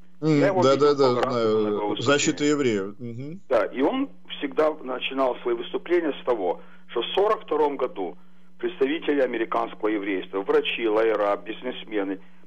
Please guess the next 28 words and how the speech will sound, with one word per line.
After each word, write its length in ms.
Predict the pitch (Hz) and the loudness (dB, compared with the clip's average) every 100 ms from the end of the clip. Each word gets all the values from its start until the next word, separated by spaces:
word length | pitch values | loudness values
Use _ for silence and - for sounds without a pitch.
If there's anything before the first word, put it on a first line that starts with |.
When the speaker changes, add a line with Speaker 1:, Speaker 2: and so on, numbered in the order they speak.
| - | -2
Speaker 2:
пришли 260 | 180 202 | 0 0
к 80 | 196 | -2
президенту 580 | 160 135 120 143 139 117 | -2 -2 -2 -2 0 -6
Тру-, 340 | 113 107 98 - | -4 -4 -4 -8
Трум-, 360 | - 131 107 98 - - | 0 2 2 -4 -8 0
э, 120 | 110 | 2
Рузвельту 580 | 143 120 107 90 98 - - - - | 2 0 -4 -4 -6 -8 -16 -14 -8
и 100 | 156 | -6
сказали, 480 | 175 160 127 113 104 | -2 2 2 2 -2
что 180 | - | -6
по 120 | 107 131 | -4 -2
ихним 480 | 165 165 147 135 - - - - - | -2 -2 -2 -2 -8 -16 -16 -14 -4
сведениям, 460 | 131 165 147 135 - | 0 0 0 -6 -2
по 300 | 110 98 95 | 0 0 0
то, 180 | - 127 | -2 0
что 180 | 131 | 0
п-, 220 | - - - | -2 -4 -2
произ-, 340 | - 127 - - - - | 2 0 0 -12 -16 -4
что 160 | 131 123 | -2 2
идёт 260 | 147 165 | 2 2
геноцид 460 | 139 131 120 - 139 | 0 -4 -2 -4 -6
в 40 | 120 | -6
Европе. 520 | 123 110 87 85 62 - - - - | -4 -2 -2 -4 -12 -12 -16 -16 -8
На 120 | 113 | -4
что 500 | 117 - 160 170 160 - | -4 0 4 4 2 0
Рузвельт 480 | 190 - 156 131 | -2 0 -4 -2
им 160 | 143 190 | -2 -2
ответил 580 | 175 - 110 90 92 | -2 -2 0 0 -2